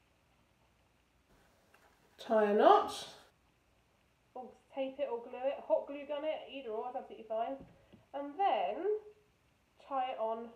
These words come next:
to your mobile, which is the, the coat hanger. Make sure it's a coat hanger that your mum and dad don't use, otherwise you could get in trouble. Okay,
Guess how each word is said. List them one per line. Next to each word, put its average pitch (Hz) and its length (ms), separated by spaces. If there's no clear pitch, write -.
to 196 220
your - 240
mobile, 180 500
which - 220
is 214 140
the, 190 380
the 180 280
coat - 220
hanger. 135 300
Make 233 220
sure 269 120
it's 220 100
a - 100
coat 262 200
hanger 240 200
that 214 80
your 214 100
mum 226 100
and 220 80
dad 214 180
don't 190 200
use, 311 460
otherwise 190 480
you 214 60
could - 120
get 226 140
in 214 140
trouble. 269 280
Okay, 254 540